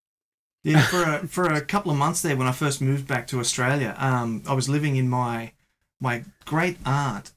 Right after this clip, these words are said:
Speaker 1: had bought one of the old, um, army barrack apartments, uh, from the Vietnam War era in Elizabeth Bay next to the Cross.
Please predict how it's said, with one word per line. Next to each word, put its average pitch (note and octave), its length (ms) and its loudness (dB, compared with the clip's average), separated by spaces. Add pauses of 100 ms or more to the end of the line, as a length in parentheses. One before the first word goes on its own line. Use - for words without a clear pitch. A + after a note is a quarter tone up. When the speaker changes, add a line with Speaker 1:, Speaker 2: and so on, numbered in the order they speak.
Speaker 1:
had A#2+ 320 -6
bought C3 400 0
one B2+ 180 0
of A2+ 120 -4
the B2 140 0
old, C#3 540 0 (420)
um, B2 480 0
army C#3 320 2
barrack C3 400 0
apartments, A#2+ 800 -4 (260)
uh, A#2+ 140 -4
from B2+ 180 -4
the A#2 80 -2
Vietnam B2 520 0
War B2+ 260 2
era A2 380 -6 (120)
in B2+ 180 0
Elizabeth B2 440 -2
Bay C3 240 2
next B2 280 -4
to B2+ 80 -6
the B2+ 80 -4
Cross. C#3+ 500 -2